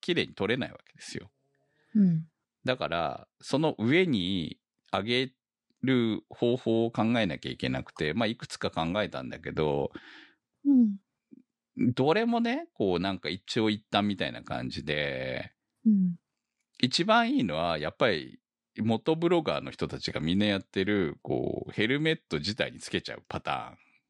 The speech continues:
Speaker 1: ーン。
Speaker 2: うんうんうん。
Speaker 1: よく、あの、チンガードって言うんですけど、こう、口のところの前につけている。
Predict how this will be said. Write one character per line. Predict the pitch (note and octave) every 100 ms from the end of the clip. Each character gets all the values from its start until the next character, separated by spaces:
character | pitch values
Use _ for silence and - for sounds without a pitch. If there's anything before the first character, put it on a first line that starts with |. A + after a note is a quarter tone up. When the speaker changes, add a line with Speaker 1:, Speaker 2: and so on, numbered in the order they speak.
| _ _ _ _ -
Speaker 1:
ー |
ン。 | G3+
Speaker 2:
う |
ん |
う |
ん | E3 -
う |
ん。 | D#3 D3 _
Speaker 1:
よ | E3+ A2+
く、 | - B1+
あ | C2+
の、 | B1+ A#1 - - - -
チ | -
ン | A#2
ガ | G#2+ F2
ー |
ド | -
っ |
て | -
言 | B1
う |
ん | A#1
で |
す | -
け | -
ど、 | A#1+ C2 B1
こ | - B1 A#1 - - - _ _ _ _ _
う、 | _ _
口 | - - D3
の | D#3
と | D3
こ | D3+
ろ | C#3+
の | C#3
前 | C3 C3+ E2
に |
つ | G#2+ -
け | D#2+
て | -
い |
る。 | -